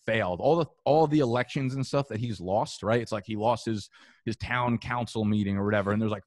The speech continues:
fifty fucking things that he lost, and then eventually, like,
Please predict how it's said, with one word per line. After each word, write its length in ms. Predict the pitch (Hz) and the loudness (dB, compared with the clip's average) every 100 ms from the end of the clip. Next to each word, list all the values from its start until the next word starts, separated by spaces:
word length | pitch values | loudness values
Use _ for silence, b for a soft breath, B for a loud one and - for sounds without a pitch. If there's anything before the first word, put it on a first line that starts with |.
| - | -6
fifty 300 | 170 - 170 | -4 -4 -2
fucking 380 | 151 147 143 131 | 0 0 -2 -2
things 240 | 131 123 | 0 0
that 120 | 123 | 0
he 140 | 117 110 | -2 -2
lost, 420 | 110 117 113 - b b b 113 | 2 2 0 -6 b b b -4
and 100 | 120 | 0
then 80 | |
eventually, 460 | 113 139 156 131 117 | 0 0 -2 -2 -2
like, 200 | 107 104 | -2 -4